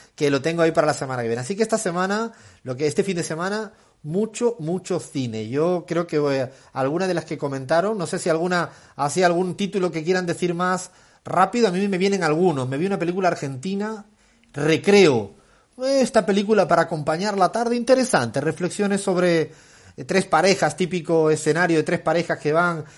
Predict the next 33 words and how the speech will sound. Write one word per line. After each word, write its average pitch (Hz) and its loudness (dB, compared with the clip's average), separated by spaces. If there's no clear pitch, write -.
y 156 -8
se 156 2
arma 170 2
un 160 -4
quilombo, 160 0
pero 147 2
linda. 165 0
Como 165 -2
más 233 -2
suave, 226 2
pero 160 2
linda. 127 -2
Y 160 -2
la 165 4
otra, 240 0
dame, 196 0
eh, 165 0
cómprame 220 2
un 214 0
revólver, 117 4
mexicana. 139 -4
Eh, 147 -2
la 156 -4
semana 226 2
pasada 220 4
vi 196 6
las 170 4
dos, 117 -2
de 107 -6
hecho. 92 -14
Cómprame 196 0
un 196 0
revólver. 127 2